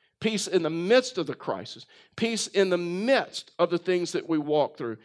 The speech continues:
And if we're not careful, we can turn, turn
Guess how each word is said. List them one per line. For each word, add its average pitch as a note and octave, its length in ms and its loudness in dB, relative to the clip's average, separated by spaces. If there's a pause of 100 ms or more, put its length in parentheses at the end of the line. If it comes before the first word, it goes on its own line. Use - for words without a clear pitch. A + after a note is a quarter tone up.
(240)
And F3 100 4
if E3 140 2
we're A#3 160 6
not A#3+ 220 2
careful, G#3 420 0 (1400)
we F#3+ 180 4
can G3+ 220 2
turn, F3+ 420 0 (100)
turn F#3 380 4